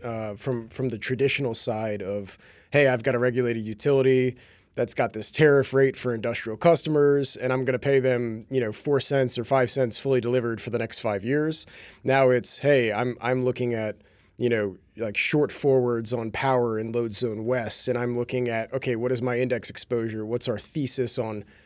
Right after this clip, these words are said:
solar and wind interconnections and variability on these shoulder hours where ercot has to manage the ramp up and ramp down?"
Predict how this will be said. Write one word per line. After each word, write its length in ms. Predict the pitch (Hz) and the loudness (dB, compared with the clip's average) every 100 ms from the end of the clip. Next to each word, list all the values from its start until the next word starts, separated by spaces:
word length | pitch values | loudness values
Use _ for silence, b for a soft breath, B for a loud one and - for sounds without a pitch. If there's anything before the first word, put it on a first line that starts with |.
| b - | b -10
solar 540 | - 180 160 147 135 | 4 8 8 8 6
and 200 | 127 123 | 4 2
wind 220 | 143 143 | 4 4
interconnections 920 | 139 127 123 131 123 - 127 120 117 | 4 2 0 0 0 -2 -2 -2 -2
and 120 | 120 120 | -4 -2
variability 840 | 131 135 135 135 143 160 147 143 | 2 4 4 2 4 6 6 4
on 140 | 135 | 4
these 180 | 131 123 | 2 0
shoulder 420 | - 160 151 139 | 2 4 6 6
hours 500 | 127 127 123 123 123 | 6 4 4 2 0
where 260 | 120 127 117 | 0 0 2
ercot 280 | 135 147 127 | 0 0 -2
has 160 | 123 | -2
to 80 | - | -4
manage 380 | 127 127 113 110 | 0 0 0 -4
the 80 | 113 | -4
ramp 260 | 120 123 | 0 0
up 140 | 120 117 | 0 -4
and 100 | 113 | -6
ramp 160 | 110 | -6
down?" 320 | 139 147 165 | 0 2 2